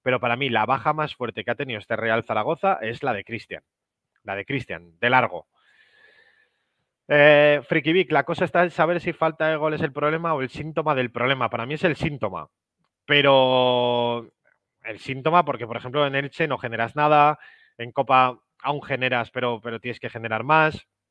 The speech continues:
El día del Oviedo generas muchísimo para hacer gol y te encuentras con un portero que, bueno, pues que casi lo hacemos internacional.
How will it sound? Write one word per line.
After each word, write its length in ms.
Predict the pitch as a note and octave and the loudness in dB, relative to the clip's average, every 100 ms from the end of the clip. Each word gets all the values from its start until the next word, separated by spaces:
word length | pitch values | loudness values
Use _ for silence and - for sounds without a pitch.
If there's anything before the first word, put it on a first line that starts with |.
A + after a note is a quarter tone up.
| _ _ _ _ _ _ _ _ _ _ _ _ _ _ _ - | _ _ _ _ _ _ _ _ _ _ _ _ _ _ _ -6
El 160 | B2+ C3 | -4 2
día 180 | C#3 | 4
del 140 | D3 D3 | 4 4
Oviedo 320 | C#3+ D#3 F3 | 2 0 0
generas 400 | A#2+ A2 A2+ A#2 | -4 -10 -10 -10
muchísimo 720 | B2 A2+ C3+ - D3 D#3+ G3+ - | -12 -10 -6 -4 -4 -6 -8 -6
para 160 | A#2 | -6
hacer 200 | G#2+ A#2+ | -4 -6
gol 380 | G#2+ B2+ F3 A3 _ _ - | 0 2 2 -2 _ _ -12
y 160 | A2 | -10
te 80 | G#2 | -10
encuentras 340 | F#2+ A2 A2+ | -12 -10 -10
con 140 | - B2 | -8 -10
un 100 | A#2 | -8
portero 480 | A2+ - B2+ D#3 C3+ | -8 -2 2 2 2
que, 160 | A#2+ | -4
bueno, 240 | G#2+ G#2 F#2 | -4 -8 -12
pues 140 | G2 | -18
que 100 | _ | _
casi 220 | G#2+ - | -14 -8
lo 80 | A#2 | -8
hacemos 280 | B2 B2 - | -6 -10 -10
internacional. 720 | A#2 G#2 G2 - G2+ G#2 | -8 -8 -10 -12 -10 -10